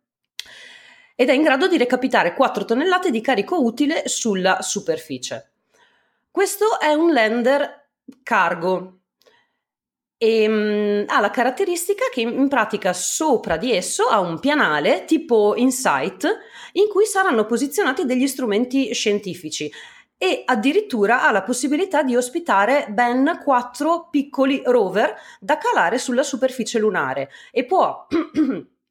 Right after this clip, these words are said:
può calarli un po' come fa InSight col braccetto robotico che però, eh, va a prendere, andava a prendere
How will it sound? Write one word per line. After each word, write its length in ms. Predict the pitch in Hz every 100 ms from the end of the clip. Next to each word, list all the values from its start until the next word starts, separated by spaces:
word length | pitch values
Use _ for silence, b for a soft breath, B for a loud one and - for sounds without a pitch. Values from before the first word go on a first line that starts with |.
| - -
può 140 | - 294
calarli 580 | - 294 220 180 269 466 B 247
un 120 | 277
po' 140 | 381
come 220 | 381 240
fa 320 | 233 247 226 -
InSight 760 | 226 214 269 233 165 - 180
col 260 | 175 254 202
braccetto 420 | 196 196 262 -
robotico 480 | 208 254 285 208 165
che 140 | 190
però, 420 | 185 214 240 143 -
eh, 280 | 156 156 156
va 400 | 151 156 196 196
a 80 |
prendere, 480 | 190 233 202 165 147
andava 360 | 135 170 214 156
a 60 |
prendere 440 | 147 185 170 147